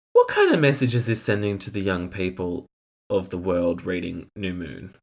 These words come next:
Like, with Shakespeare doing it, I kinda get it, 'cause it's olden days, you know.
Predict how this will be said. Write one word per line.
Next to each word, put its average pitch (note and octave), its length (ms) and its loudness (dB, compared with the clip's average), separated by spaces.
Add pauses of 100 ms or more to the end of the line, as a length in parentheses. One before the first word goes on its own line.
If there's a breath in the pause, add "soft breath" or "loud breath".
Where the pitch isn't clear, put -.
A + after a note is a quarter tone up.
(920)
Like, F3 180 -4
with G#3 140 4
Shakespeare G#3 500 4
doing C#3+ 320 6
it, C#3 100 4
I B2+ 100 2
kinda B2+ 260 4
get G#2+ 200 6
it, G#2 120 4
'cause A2+ 140 -2
it's G2+ 220 -6
olden A2 400 4
days, G2 520 4
you G#2+ 80 0
know. F2+ 360 -2